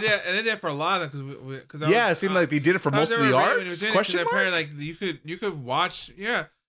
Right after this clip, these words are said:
Speaker 1: You want a quick version? Like, if I want to cap to you guys, I'll just watch a quick version of that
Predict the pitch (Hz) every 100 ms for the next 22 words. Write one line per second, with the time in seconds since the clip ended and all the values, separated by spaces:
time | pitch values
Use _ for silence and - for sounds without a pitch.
0 | _ 165 196 208 - 220 - _ 208 240
1 | 202 240 240 226 165 160 190 233 208 220
2 | 214 208 214 220 233 269 - _ _ _
3 | _ 220 202 214 208 - 208 214 214 202
4 | 202 208 220 202